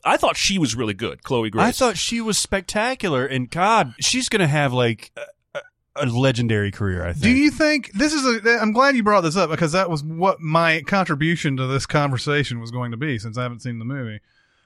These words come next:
Speaker 3: I'm not certain at this point.
Speaker 2: Oh, really?
Speaker 3: I, I think she's definitely trying, but it feels like Dakota Fanning right now.
Speaker 1: Mm.
Speaker 3: Uh, where Dakota Fanning definitely, she could retire now
Speaker 2: Mm.
Speaker 3: and it would be fine, but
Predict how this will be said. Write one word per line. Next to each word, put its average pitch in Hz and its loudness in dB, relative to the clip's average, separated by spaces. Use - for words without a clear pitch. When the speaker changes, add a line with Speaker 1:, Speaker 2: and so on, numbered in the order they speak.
Speaker 3:
I'm 302 4
not 240 2
certain 196 0
at 139 -4
this - -6
point. - 0
Speaker 2:
Oh, 120 6
really? 113 2
Speaker 3:
I, 196 2
I - 2
think 269 0
she's 208 0
definitely 185 2
trying, 214 2
but 180 -6
it 180 -6
feels 220 -2
like 220 0
Dakota 185 0
Fanning 160 -2
right 107 -14
now. 110 -18
Speaker 1:
Mm. 123 -4
Speaker 3:
Uh, 156 2
where 180 2
Dakota 233 2
Fanning 208 0
definitely, 190 2
she - 2
could 240 2
retire 190 2
now 131 0
Speaker 2:
Mm. 110 2
Speaker 3:
and 151 4
it 160 2
would 151 0
be 151 2
fine, 139 2
but 135 2